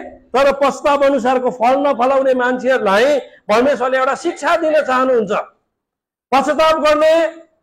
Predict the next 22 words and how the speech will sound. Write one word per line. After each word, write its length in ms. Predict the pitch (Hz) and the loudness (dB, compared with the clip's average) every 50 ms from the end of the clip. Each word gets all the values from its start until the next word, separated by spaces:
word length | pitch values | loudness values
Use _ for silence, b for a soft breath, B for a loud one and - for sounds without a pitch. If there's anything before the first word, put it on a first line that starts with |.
| _ _ - - | _ _ -20 -6
तर 220 | - 320 339 339 302 | -2 0 2 2 2
पश्चाताप 560 | - 294 302 269 247 277 269 285 269 262 269 | 2 2 0 0 -2 -2 0 0 0 2 0
अनुसारको 480 | 254 240 247 226 233 220 214 190 208 185 | 0 0 0 -2 -2 -2 -2 -2 -4 -4
फल 220 | - 185 185 185 | -2 -2 -2 0
नफलाउने, 680 | 190 185 175 147 151 151 156 156 160 160 165 135 - - _ _ _ _ _ _ _ _ _ _ _ _ _ _ 180 | 0 -2 -4 -4 -4 -2 -2 0 0 -2 -2 -4 -6 -10 _ _ _ _ _ _ _ _ _ _ _ _ _ _ -2
देखाइहाल्ने 560 | 240 294 269 262 311 330 330 311 277 277 269 | 0 0 2 4 4 4 4 4 4 2 2
आफ्नो 300 | 262 254 233 196 233 226 | 2 2 0 0 0 0
बेहोरा 460 | 190 202 190 185 180 143 113 - - - _ _ _ _ _ _ _ _ - 170 | 2 2 4 4 2 0 -2 -4 -10 -20 _ _ _ _ _ _ _ _ 0 2
है, 220 | 220 262 453 403 - - - _ _ _ _ _ _ _ _ _ _ _ _ _ _ - | 2 2 2 -2 -6 -12 -20 _ _ _ _ _ _ _ _ _ _ _ _ _ _ 0
पश्चाताप 340 | 240 247 247 285 285 277 | 0 0 2 0 0 0
गरेको 440 | 233 247 190 220 247 262 262 262 254 | -2 -2 0 0 2 2 2 0 -2
छैन 480 | - - - 220 269 311 330 320 311 262 | -4 -2 -2 -2 0 2 2 2 2 2
भन्ने 220 | 226 220 226 247 | 0 0 -2 -2
कुरा 200 | 226 233 233 220 | 0 0 0 0
देखाइहाल्ने, 840 | 202 190 220 185 202 240 220 185 170 180 202 220 240 226 - - _ _ _ 127 | 0 -2 -2 -2 -2 -2 -2 -2 -2 -2 -2 -2 -2 -4 -8 -16 _ _ _ -8
व्यवहार 680 | 127 196 214 208 170 139 165 180 208 240 262 294 285 | -4 -2 -2 -2 -4 -6 -6 -4 -2 0 0 0 0
जो 180 | 233 220 247 233 | 0 0 -2 0
पनि 220 | - 226 220 196 | 0 0 -2 -2
छ 80 | 151 147 147 147 175 220 277 - - - _ _ _ _ _ _ _ - | -2 -4 -2 -2 0 0 0 -2 -6 -12 _ _ _ _ _ _ _ -2
है, 360 | 196 269 320 - - - _ _ - | 0 0 0 -2 -8 -16 _ _ -4
यस्ता 600 | 226 220 220 262 247 226 220 202 165 - - _ _ _ _ _ _ _ _ _ 165 143 135 _ _ _ _ - | -4 -2 -2 -2 0 0 0 0 -2 -6 -12 _ _ _ _ _ _ _ _ _ -20 -20 -20 _ _ _ _ -4
समस्यालाई, 800 | 226 240 277 285 285 - - 254 233 208 202 185 165 135 110 | -2 0 0 0 -2 -4 -4 -2 -2 -2 0 -2 -2 -4 -6